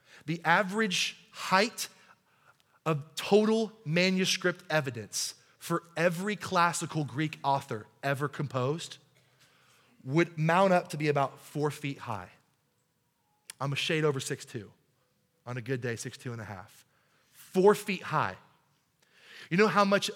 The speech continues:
manuscript and textual evidence we have for the validity of Scripture? Over five thousand two hundred and eighty feet high,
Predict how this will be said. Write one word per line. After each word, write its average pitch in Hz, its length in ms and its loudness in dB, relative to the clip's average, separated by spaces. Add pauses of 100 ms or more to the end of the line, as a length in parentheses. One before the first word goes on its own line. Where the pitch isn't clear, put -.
manuscript 175 760 0
and 143 120 -6
textual 165 540 -2
evidence 151 420 -2
we 139 140 -6
have 143 320 0
for 160 100 -4
the 139 100 -2
validity 135 680 -6
of 123 140 -8
Scripture? 170 520 -8 (1600)
Over 123 220 -6
five 156 480 0
thousand 147 500 -2
two 147 220 -6
hundred 139 340 -8
and 113 140 -12
eighty 117 240 -8
feet 110 220 -16
high, - 360 -18